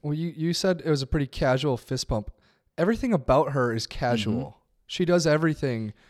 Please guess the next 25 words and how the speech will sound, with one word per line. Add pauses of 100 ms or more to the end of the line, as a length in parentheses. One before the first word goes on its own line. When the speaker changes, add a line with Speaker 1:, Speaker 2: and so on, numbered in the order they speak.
(180)
Speaker 2:
It's
Speaker 1:
so
Speaker 2:
too
casual.
Speaker 1:
casual.
She
very,
very
rarely, (380)
uh, (400)
reacts,
like, (100)
with
some
crazy
amount
of
excitement. (420)
She,
Speaker 2:
Mm-hmm.
Speaker 1:
you
know, (200)
sh-, (100)
her
face,